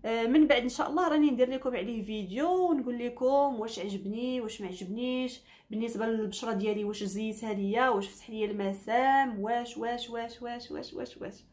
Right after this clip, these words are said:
وصافي هنا غنحبس معكم الفيديو ديال اليوم. كنتمنى انكم تكونوا خديتوا منه افكار، كنتمنى انه يكون خفيف ظريف. وسيرتو البنات اللي كيكونوا ساكنين في بويبلوس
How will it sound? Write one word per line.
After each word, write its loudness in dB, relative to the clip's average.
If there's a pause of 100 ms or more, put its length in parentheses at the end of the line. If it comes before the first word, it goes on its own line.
(160)
وصافي 4
هنا -2
غنحبس -8
معكم -8
الفيديو -6
ديال -2
اليوم. -2 (320)
كنتمنى 0
انكم -4
تكونوا -6
خديتوا -8
منه -4
افكار، 2
كنتمنى -6
انه -4
يكون -8
خفيف -6
ظريف. 2 (380)
وسيرتو -2
البنات 0
اللي -8
كيكونوا -4
ساكنين -6
في -20
بويبلوس 0